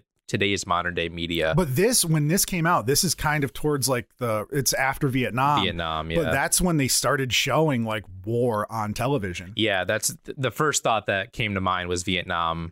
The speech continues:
Speaker 1: uh, while this song was playing. And, uh, I was like, "It's, it's pretty accurate today now, too." And,
Speaker 2: And,
Speaker 1: uh, thought it was
Speaker 2: and
Speaker 1: really good.
Speaker 2: this is another song that features the melodica, which I'm a huge fan of in this band.
Speaker 1: Yeah.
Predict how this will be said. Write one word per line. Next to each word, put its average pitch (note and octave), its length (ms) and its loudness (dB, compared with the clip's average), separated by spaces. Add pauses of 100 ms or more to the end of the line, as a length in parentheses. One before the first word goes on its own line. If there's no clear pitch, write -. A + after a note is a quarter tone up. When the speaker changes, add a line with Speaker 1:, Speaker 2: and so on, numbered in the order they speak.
Speaker 1:
uh, E2+ 240 2
while E2+ 280 0
this E2+ 160 -2
song E2+ 240 0
was E2 120 -6
playing. E2+ 460 -4 (480)
And, E2+ 280 2
uh, - 20 4
I E2+ 160 2
was E2+ 180 0
like, E2 280 0
"It's, D#3+ 600 -2
it's - 240 -4
pretty A3+ 360 0
accurate F#3 480 0
today D#3 320 2
now, A2 220 0
too." F#2 440 2 (540)
And, F3+ 340 4
Speaker 2:
And, E2+ 80 4
Speaker 1:
uh, E2 140 0
thought G#2+ 260 -2
it F2 60 2
was A2 100 2
Speaker 2:
and B2 60 0
Speaker 1:
really E2+ 160 0
good. D#2 120 -4
Speaker 2:
this G#3+ 140 2
is G#3+ 80 2
another F3+ 320 2
song D#3+ 280 2
that C3+ 100 -2
features C#3 340 -2
the C#3 60 0
melodica, A#2 680 0
which A#2+ 360 0
I'm C#3 120 2
a A#2+ 60 0
huge B2+ 240 0
fan A2+ 240 -2
of C3+ 100 0
in D#3+ 80 2
this E3+ 140 0
band. F#3 240 0
Speaker 1:
Yeah. D#2+ 140 0